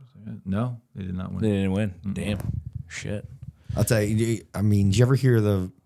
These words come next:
Speaker 3: uh, nineties, two thousands pop, The Verb? Did you ever hear them?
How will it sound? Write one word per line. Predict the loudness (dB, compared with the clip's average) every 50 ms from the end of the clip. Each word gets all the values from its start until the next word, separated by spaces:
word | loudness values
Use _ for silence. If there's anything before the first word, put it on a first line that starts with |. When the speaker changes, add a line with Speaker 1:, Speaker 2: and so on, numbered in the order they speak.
| _ _ _ _ _ _ _ -10
Speaker 3:
uh, | -8 -8 -10 -12 -18 -20 -20 -18 -10 -2 0 0
nineties, | 2 2 0 0 0 0 0 0 0 0 -2 -2 -4 -6 -8 -10 _ _ _
two | 0 0 0
thousands | 2 2 0 0 0 -2 -4 -2
pop, | 2 4 4 4 4 -2 -4
The | -4 -2
Verb? | 2 2 4 4 4 4 2 0 -6 -10 _ _ _ _
Did | 0 2
you | 2
ever | 4 4
hear | 4 4 4
them? | 6 4 4 4 2